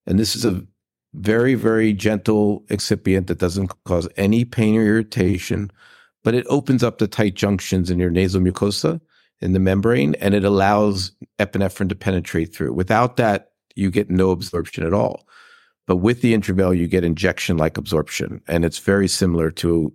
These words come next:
injecting yourself in the leg. One spray per device, and it's very, very simple. There's no activation,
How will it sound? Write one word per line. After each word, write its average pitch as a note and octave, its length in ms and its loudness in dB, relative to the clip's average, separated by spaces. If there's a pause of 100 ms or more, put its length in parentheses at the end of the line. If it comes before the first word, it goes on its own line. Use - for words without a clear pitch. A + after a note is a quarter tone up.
injecting F2 480 0
yourself D2+ 460 -2
in D#2 60 -4
the D2+ 100 -2
leg. C#2 300 -2 (640)
One A2 360 2
spray A#2+ 420 0
per A#2 320 0
device, G#2+ 720 -2 (720)
and G#2 120 4
it's F#2 200 -4
very, G#2+ 260 2
very A#2 240 2
simple. G2 560 -2 (320)
There's E2+ 240 -2
no G2 160 2
activation, G#2 960 0